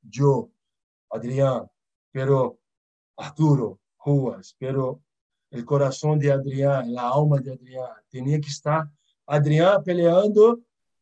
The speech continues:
pero en personaje dez veces mayor como Arturo Ruas.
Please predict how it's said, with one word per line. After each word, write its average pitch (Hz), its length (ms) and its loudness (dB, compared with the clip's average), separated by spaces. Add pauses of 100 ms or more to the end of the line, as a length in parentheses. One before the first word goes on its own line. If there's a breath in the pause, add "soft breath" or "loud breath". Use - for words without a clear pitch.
(180)
pero 175 520 2 (200)
en 143 220 0
personaje 156 800 0 (560)
dez 139 320 2
veces 151 260 0
mayor 143 480 0
como 139 380 -4 (100)
Arturo 135 420 -10
Ruas. 120 520 -12